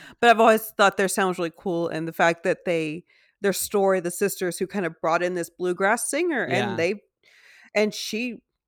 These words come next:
Speaker 1: upset a lot of the little church families in Texas with some of her writing, but they
Speaker 2: Mm-hmm.
Speaker 1: just kept on trucking.
Speaker 2: Well, and when that happened, when she, when they were, like, going on the, like, sort of maybe apology tour, explain ourselves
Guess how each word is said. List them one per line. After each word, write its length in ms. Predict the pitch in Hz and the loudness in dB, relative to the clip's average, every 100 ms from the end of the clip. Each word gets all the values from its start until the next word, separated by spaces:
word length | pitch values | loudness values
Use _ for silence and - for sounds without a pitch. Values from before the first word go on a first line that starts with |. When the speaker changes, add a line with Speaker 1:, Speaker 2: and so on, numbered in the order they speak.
| - - | -18 -4
Speaker 1:
upset 380 | 214 220 262 240 | -4 -2 -2 0
a 60 | |
lot 160 | 233 226 | 0 0
of 40 | 220 | 0
the 60 | |
little 220 | 214 214 208 | -2 -2 -6
church 460 | - 240 233 - - - | -6 -4 -4 -10 -12 -2
families 460 | 226 233 226 220 | 0 0 -2 -4
in 100 | 214 | -4
Texas 460 | 220 262 - 214 202 | -2 -4 -2 -4 -4
with 160 | 180 175 | -6 -10
some 180 | - 196 | -12 -12
of 100 | - | -6
her 260 | 185 165 165 - | -4 -6 -6 0
writing, 480 | 180 170 175 180 175 | 4 4 2 -4 -4
but 280 | 175 120 | -6 -6
they 80 | - | -10
Speaker 2:
Mm-hmm. 60 | 180 | -8
Speaker 1:
just 160 | 214 - | -10 -6
kept 260 | 202 - | -8 -4
on 220 | 208 196 196 | -4 -4 -4
trucking. 540 | 190 220 185 151 170 _ _ _ _ | -4 -4 -4 -6 -8 _ _ _ _
Speaker 2:
Well, 180 | 156 160 | -2 0
and 160 | 147 151 | -2 -6
when 140 | 147 | -6
that 180 | 143 - | -6 -10
happened, 480 | 123 139 - 131 120 | -8 -8 -8 -10 -10
when 340 | 120 117 117 | -12 -12 -14
she, 520 | - - 131 120 117 110 | -16 -14 -12 -12 -12 -12
when 140 | 131 | -12
they 100 | 131 | -8
were, 160 | 120 120 | -8 -10
like, 180 | 117 113 | -12 -12
going 220 | 127 127 | -12 -8
on 100 | 123 | -8
the, 260 | 120 110 90 | -8 -10 -10
like, 240 | 113 104 | -14 -14
sort 220 | - 131 | -14 -12
of 140 | 110 104 | -14 -16
maybe 460 | 104 104 104 123 | -16 -14 -14 -12
apology 560 | 120 - 127 123 120 120 | -12 -8 -8 -8 -10 -18
tour, 520 | - 123 120 120 120 | -16 -14 -14 -14 -14
explain 460 | 101 - - 113 117 | -16 -18 -16 -14 -12
ourselves 420 | 117 - 123 120 | -12 -10 -10 -10